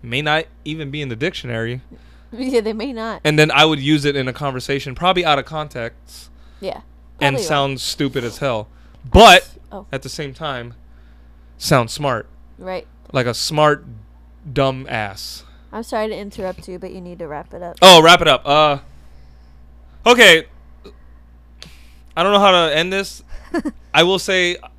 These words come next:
Speaker 1: I'm sorry if this was cringeworthy. It is so weird to not have her and bounce back, uh, you know, with the energy. Uh, so,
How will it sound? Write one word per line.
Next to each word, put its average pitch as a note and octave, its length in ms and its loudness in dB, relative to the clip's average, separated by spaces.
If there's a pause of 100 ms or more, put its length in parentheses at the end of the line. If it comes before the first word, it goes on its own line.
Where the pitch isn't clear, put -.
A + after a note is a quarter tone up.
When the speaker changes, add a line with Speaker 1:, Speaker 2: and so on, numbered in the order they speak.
(140)
Speaker 1:
I'm E3 120 -2
sorry G#3 320 6
if G#3+ 80 2
this G#3 180 -2
was D#3+ 160 -4
cringeworthy. F3+ 840 -2
It F3 140 0
is C4+ 160 0
so C4+ 320 2
weird F3+ 380 0
to E3 80 -12
not D3+ 300 -6
have C#3 280 -4
her C3 300 -6 (400)
and B2 180 -12
bounce C3 300 -4
back, C3 340 -2
uh, A#2+ 300 -4
you C3+ 100 -12
know, A#2+ 180 -8
with A#2+ 180 -10
the B2 140 -8
energy. A#2+ 480 -10 (1040)
Uh, C3 420 4
so, C#3 680 0